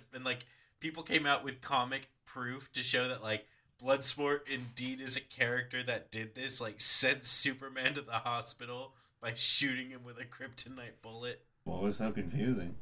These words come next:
Speaker 1: They just didn't believe it was real.
Speaker 2: Oh. Why
Speaker 1: <laughs>
Speaker 2: not?
Speaker 1: It's something
Speaker 2: Fucking
Speaker 1: that was came up with, that people came, that someone else came up with.
Speaker 2: Fucking Ben Affleck was able to do it. Why couldn't he? <laughs>
Speaker 1: Yeah, that's because it was Batman. I mean, like, Batman's got plot armor so strong,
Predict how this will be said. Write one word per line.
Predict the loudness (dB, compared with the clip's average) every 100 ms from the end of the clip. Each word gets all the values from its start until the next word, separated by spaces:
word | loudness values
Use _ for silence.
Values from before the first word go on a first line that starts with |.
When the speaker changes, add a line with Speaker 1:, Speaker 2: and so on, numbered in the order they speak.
| -10
Speaker 1:
They |
just | -6 -4 -4
didn't | -6 -10
believe | -12 -12 -12
it | -14
was | -14
real. | -12 -10 -12 -14 _ 2
Speaker 2:
Oh. | 2 2 -2 -8 -10 -12 -14 -8
Why | 4 6
Speaker 1:
<laughs> |
Speaker 2:
not? | 6 6 6
Speaker 1:
It's | 4
something | 4 2 2
Speaker 2:
Fucking | 2
Speaker 1:
that | 2 2
was | 4
came | 6 6 4
up | -6 -8
with, | -4
that | -4
people | -4 -12 0
came, | 2 2 -2
that | -8
someone | -6 -6 -6
else | -4 -2
came | -2
up | -4 -8
with. | -14 -2
Speaker 2:
Fucking | 0 2 2 4
Ben | 6 6
Affleck | 6 4 4 4 4 4
was | 2 0
able | 0 -2
to | -4
do | -2 -2 2
it. | 4
Why | 6 4
couldn't | 6 6 8 8
he? | 10 10 10 8 6
<laughs> |
Speaker 1:
Yeah, | 4
that's | 0 0
because | -8 -8
it | -8
was | -10 -12
Batman. | -2 -2 -2 -8 -18 -16 -16
I |
mean, | -14 -16
like, | -14 -12
Batman's | -8 -6 -6 -8 -6
got | -4 -6
plot | -6 -6 -6
armor | -4 -4 -4
so | -4 -4
strong, | -6 -6 -6 -8